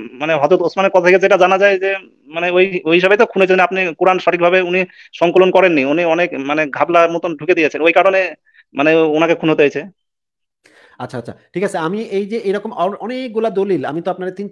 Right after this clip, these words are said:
Speaker 2: কয়েকটা মাত্র দেখাইলাম, অনেকগুলা দলিল আমি এই লেখাটার ভিতরে সবকিছু আমি, আহ, যুক্ত করে ফেলছি, যুক্ত করে রাখছি, ঠিক আছে?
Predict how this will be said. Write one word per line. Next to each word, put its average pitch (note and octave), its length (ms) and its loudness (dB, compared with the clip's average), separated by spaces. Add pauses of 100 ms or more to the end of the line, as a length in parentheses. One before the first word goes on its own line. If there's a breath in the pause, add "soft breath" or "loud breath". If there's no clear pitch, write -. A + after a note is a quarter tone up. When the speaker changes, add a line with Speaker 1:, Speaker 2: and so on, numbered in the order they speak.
Speaker 2:
কয়েকটা G#3+ 260 -8
মাত্র F#3 200 -12
দেখাইলাম, C#3+ 440 -10
অনেকগুলা G3+ 480 -8
দলিল F3+ 180 -6
আমি E3+ 160 -6
এই D#3+ 200 -10
লেখাটার D#3+ 300 -10
ভিতরে G#3 280 -10
সবকিছু C#3+ 420 -12
আমি, C#3+ 160 -10 (140)
আহ, B2 220 -10 (400)
যুক্ত G3 220 -10
করে E3+ 180 -4
ফেলছি, B2+ 300 -10
যুক্ত C3 200 -18
করে D3 140 -8
রাখছি, C3 360 -12
ঠিক F3+ 140 -16
আছে? A3+ 180 -12